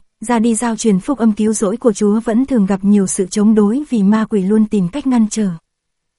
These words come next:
Chúng có thể dùng bạn bè, người thân trong gia đình phản đối và ghét bỏ chúng ta. Thậm chí nhiều lúc còn bị bức hại, đánh đập, và tù đầy nữa. Đó là những thách thức mà người phục vụ Chúa luôn phải đối diện. Chúa Giêsu đã báo trước rằng,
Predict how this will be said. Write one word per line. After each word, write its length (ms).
Chúng 200
có 100
thể 160
dùng 260
bạn 220
bè, 260
người 180
thân 260
trong 220
gia 200
đình 200
phản 240
đối 320
và 120
ghét 200
bỏ 260
chúng 220
ta. 300
Thậm 200
chí 220
nhiều 280
lúc 200
còn 180
bị 140
bức 200
hại, 280
đánh 260
đập, 120
và 200
tù 260
đầy 220
nữa. 340
Đó 260
là 120
những 260
thách 160
thức 180
mà 140
người 220
phục 220
vụ 240
Chúa 220
luôn 260
phải 200
đối 180
diện. 240
Chúa 180
Giêsu 520
đã 160
báo 220
trước 200
rằng, 320